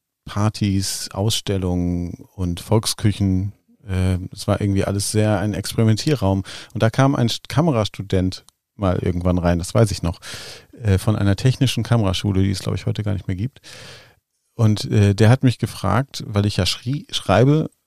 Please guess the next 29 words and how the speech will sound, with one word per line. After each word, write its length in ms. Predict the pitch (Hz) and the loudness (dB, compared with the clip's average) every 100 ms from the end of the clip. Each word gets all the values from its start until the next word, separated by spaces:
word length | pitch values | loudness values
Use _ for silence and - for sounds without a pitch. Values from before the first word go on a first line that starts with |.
| _ | _
ob 180 | 117 - | -4 -2
ich 220 | 127 123 | -6 0
ihm 220 | 131 117 | 2 4
ein 360 | - 101 101 98 | 4 2 4 2
Kurzfilm-Drehbuch 1300 | - 135 - - 110 101 95 95 87 101 95 92 - | 2 2 0 0 4 6 4 2 0 2 2 -2 -6
schreiben 420 | - 95 95 101 | -4 0 0 2
könnte. 320 | 117 123 131 | 2 2 2
Er 100 | 107 | 2
bräuchte 320 | 95 107 107 | 4 2 2
da 140 | 98 95 | -2 -2
was 160 | 95 | -4
für 220 | - 92 87 | -6 -4 -4
so 120 | 87 | -4
ein 260 | 85 90 127 _ _ - | -4 -6 -10 _ _ -6
Uni-Projekt. 720 | 117 95 - 85 76 - - - _ _ _ - - - | -2 -2 -2 -4 -2 -4 -10 -14 _ _ _ -20 -20 -4
Und 200 | 113 104 | -2 2
er 100 | 101 | 4
hatte 180 | 107 104 | 4 4
die 180 | 98 - | 0 0
Idee, 260 | - 101 | 4 4
eine 180 | 101 95 | 4 4
<laughs> 140 | 87 - | 4 4
Geschichte 500 | 110 117 - - 117 | 0 -2 -2 2 4
über 320 | 113 107 107 | 4 4 4
einen 200 | 101 98 | 4 2
Fuß 540 | - 151 131 - - _ _ | -2 0 2 2 -4 _ _
zu 120 | - - | -2 0
verfilmen. 680 | - 90 - 87 80 87 - 330 - _ _ _ _ _ _ - | 2 0 4 2 2 -4 -10 -14 -14 _ _ _ _ _ _ -4
Und 200 | 107 | -4